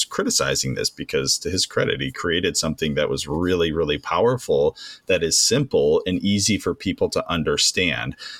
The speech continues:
I think in my own trading, one of the ways that I use it the most is when we happen to have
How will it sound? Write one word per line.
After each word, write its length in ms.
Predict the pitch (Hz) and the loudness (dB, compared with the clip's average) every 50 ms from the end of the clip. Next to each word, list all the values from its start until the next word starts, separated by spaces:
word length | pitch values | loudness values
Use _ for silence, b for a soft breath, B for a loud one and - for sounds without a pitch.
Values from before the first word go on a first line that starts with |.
| B B - | B B -4
I 60 | 95 | 0
think 220 | - 131 113 - | 0 0 0 0
in 80 | 107 92 | 0 0
my 160 | 92 92 - - | -2 -2 -2 0
own 240 | 113 117 120 120 117 | 2 4 4 4 2
trading, 520 | - - 95 90 90 90 87 87 85 - | 2 2 2 2 2 2 0 0 -2 -2
one 180 | - 92 95 92 | -2 -2 0 2
of 60 | 87 | 2
the 100 | 87 87 | 2 2
ways 300 | 82 82 85 82 80 - | 4 4 2 2 2 0
that 200 | - 85 76 - | 0 0 0 2
I 100 | - 85 | 0 0
use 360 | 87 85 82 82 82 78 - | 0 0 0 0 0 0 0
it 200 | 85 78 - - | 0 -2 -2 -4
the 80 | - - | -4 -4
most 580 | 73 76 80 85 90 82 73 73 - - - - | -2 0 2 2 2 2 2 0 -2 -2 -2 -2
is 360 | 71 76 73 73 - - - - | -2 -2 0 0 0 -2 -2 -4
when 160 | 87 80 76 | -4 -2 -2
we 100 | 78 76 | -2 -2
happen 540 | - - - - 92 90 - - 92 80 76 | -2 -2 -2 0 -2 -2 -2 -2 -4 -4 -4
to 140 | - 78 | -4 -4
have 500 | 73 - 82 78 71 73 76 73 71 - | -4 -2 -2 0 0 0 0 -2 -2 -6